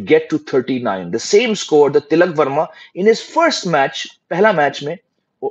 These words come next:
उन्होंने बनाया। उसके बाद तिलक वर्मा ने पचास बनाया, यानी कि इस कॉम्पिटिटिव इंडियन क्रिकेट सेटअप में, जहां पे आपको तीन चार मैच ज्यादा नहीं मिलेंगे, अगर आप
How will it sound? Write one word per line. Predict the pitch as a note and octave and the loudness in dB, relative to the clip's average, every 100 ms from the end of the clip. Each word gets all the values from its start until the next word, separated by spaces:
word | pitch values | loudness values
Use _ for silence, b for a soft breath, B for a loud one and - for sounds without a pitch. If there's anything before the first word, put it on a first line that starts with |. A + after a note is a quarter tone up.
| - | -4
उन्होंने | C3 C3 A#2+ | -2 0 0
बनाया। | F#2+ E2+ E2 G2 _ _ - | -2 -6 -10 -16 _ _ -16
उसके | C3 F#3+ | -2 2
बाद | E3+ F3 | 2 2
तिलक | E3+ D#3+ | 0 2
वर्मा | D#3+ F3+ | 0 -2
ने | F#3+ C3 | -6 -6
पचास | - A#2+ A#2 | 0 0 0
बनाया, | G#2 F2 E2 | -6 -10 -4
यानी | A#2 G#3+ | 0 2
कि | F#3 G#3 B B B - | 2 0 B B B -6
इस | E3 - - | -4 -4 -6
कॉम्पिटिटिव | D#3 D#3+ D#3 E3 G#3 A3 - _ _ _ _ - | -4 2 2 2 2 0 -4 _ _ _ _ -6
इंडियन | D#3 D#3+ F3 E3 | -4 2 2 2
क्रिकेट | D3+ C#3+ D#3 | -4 -2 -2
सेटअप | C#3 D3 C#3+ | 0 -2 -2
में, | D3+ A2 | -4 -2
जहां | C3+ C#3+ | -2 0
पे | D#3+ | 2
आपको | D3 - E3 | 0 -2 -4
तीन | E3+ F3 | -2 -2
चार | E3+ E3+ | 0 0
मैच | D3 D3+ F3 | 0 -2 -2
ज्यादा | E3 D#3+ | -2 0
नहीं | D3 D3+ A3 | -2 0 0
मिलेंगे, | A#3+ D#3 A#2 G2 | 2 2 2 -4
अगर | - B2 C3+ | -4 0 2
आप | C#3 - | 2 -2